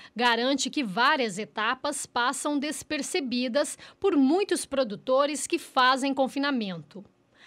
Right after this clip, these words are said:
A importância da adaptação dos animais antes de entrar no sistema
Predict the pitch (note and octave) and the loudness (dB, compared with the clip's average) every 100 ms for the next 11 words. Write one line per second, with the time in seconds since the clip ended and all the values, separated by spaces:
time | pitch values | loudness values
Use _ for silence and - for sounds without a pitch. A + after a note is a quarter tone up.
0 | - - A#3+ A3 C4 A3+ A#3+ A#3 - A#3 | -8 -2 0 2 0 2 -2 -2 -2 -4
1 | G#3 A3+ A3 A#3 - E4 D#4+ D4 E4 C#4+ | -2 -2 0 -2 0 -2 0 -2 -2 -2
2 | G#3+ A#3+ A3+ G#3 A#3 C4+ - _ D4 E4 | -2 -2 -2 0 0 -2 -4 _ 0 2
3 | A#4 D4 A3 G3 B3 A3 A3 G#3+ A3+ - | 0 -2 -4 -2 -4 -2 -2 -2 -2 -2
4 | F#4+ - D4+ C4 C4 | -4 -2 -2 0 0